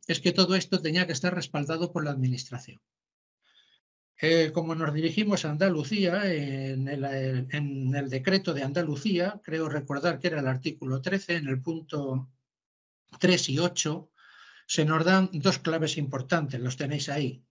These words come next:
están sintetizados. Todos los referentes para la evaluación tienen que ser los criterios de evaluación de cada materia, ya lo he dicho, en todos los exámenes, todos los ejercicios van a estar vinculados a un criterio de evaluación.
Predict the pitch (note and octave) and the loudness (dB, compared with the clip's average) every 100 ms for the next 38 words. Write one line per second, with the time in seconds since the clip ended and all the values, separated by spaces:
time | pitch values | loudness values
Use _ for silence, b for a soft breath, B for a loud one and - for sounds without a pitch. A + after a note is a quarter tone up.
0 | _ - - D3 D#3+ D3+ D3 C3+ C3 D3+ | _ -6 -4 -2 0 -2 -2 -4 -4 -4
1 | B2+ - - _ b b b b b _ | -6 -10 -20 _ b b b b b _
2 | _ G3 G#3 F#3 E3 D#3 C3+ D#3 E3+ D#3 | _ 6 6 4 2 0 0 0 0 -2
3 | D#3+ - D3+ D3 C3+ C3 B2+ D3+ F3 C3+ | -4 -4 -2 -2 0 0 0 0 0 0
4 | C#3 D#3 C#3+ C#3 F3 D#3+ B2+ B2+ - B2+ | -2 -4 -4 -4 -2 -2 -2 -4 -2 -4
5 | B2+ E3 D3 A#2+ A2 - _ _ _ _ | 0 0 0 -4 -6 -14 _ _ _ _
6 | _ C#3 C3+ C3 B2+ B2 F3 D3+ B2+ D3 | _ -4 0 0 0 0 -4 -2 -4 -6
7 | B2 B2 B2+ G3 F#3+ A3 A3 - D3+ C#3 | -4 -4 -2 0 0 -2 -4 -4 -2 0
8 | F3 F#3+ A3 A3 - _ _ _ _ D3+ | 0 0 -4 -6 -10 _ _ _ _ 0
9 | D3+ C3+ G3 G3 E3 - D3 F#3+ F#3 F#3 | 0 6 8 8 6 2 2 2 2 0
10 | F3+ - F#3+ F#3 E3 D#3+ D3+ D3 F#3+ F#3 | -2 2 4 4 0 -2 -4 -4 0 0
11 | G3 F#3 E3+ C#3+ D#3+ C#3 - C#3+ C#3+ C3 | 2 0 0 -2 -2 -4 -4 -6 -6 -6
12 | C#3+ D3+ C#3+ - F3 G3+ D3 B2+ B2+ A#2+ | -4 -4 -4 -2 -2 -2 -4 -6 -6 -6
13 | A#2 A#2 A2+ A#2 D#3 D#3 | -8 -10 -10 -6 -6 -6